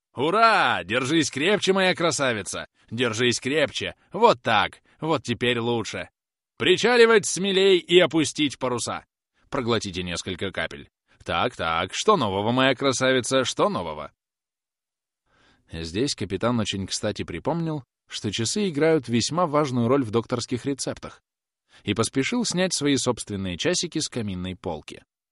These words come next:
Прицепив их к своему крюку и взявши за руки Флоренцу, он попеременно смотрел с напряженным вниманием то на ее руку, которую держал на собственной шляпе, то на часы,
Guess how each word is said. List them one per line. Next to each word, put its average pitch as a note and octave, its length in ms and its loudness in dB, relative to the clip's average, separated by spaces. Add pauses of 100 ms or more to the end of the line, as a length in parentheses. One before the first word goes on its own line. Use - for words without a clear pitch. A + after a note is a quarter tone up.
(540)
Прицепив G2 580 -2
их C#3 260 0
к - 80 -12
своему G#2+ 380 0
крюку B2+ 400 2
и G2+ 180 -6
взявши G#2 360 -2
за G#2 160 0
руки G2 220 -6
Флоренцу, D#3+ 560 -4 (680)
он C3 180 2
попеременно A#2 580 2
смотрел G#2 460 -2
с - 60 -6
напряженным G2 600 -2
вниманием F#2 580 -4 (140)
то A2+ 120 -4
на F#2+ 140 -4
ее D#2+ 220 -8
руку, A2 340 -4 (400)
которую A#2 400 0
держал A2 380 0
на G#2 100 -2
собственной G2+ 520 -6
шляпе, F#2 420 -6 (580)
то G2+ 140 -2
на E3+ 140 -4
часы, - 420 -8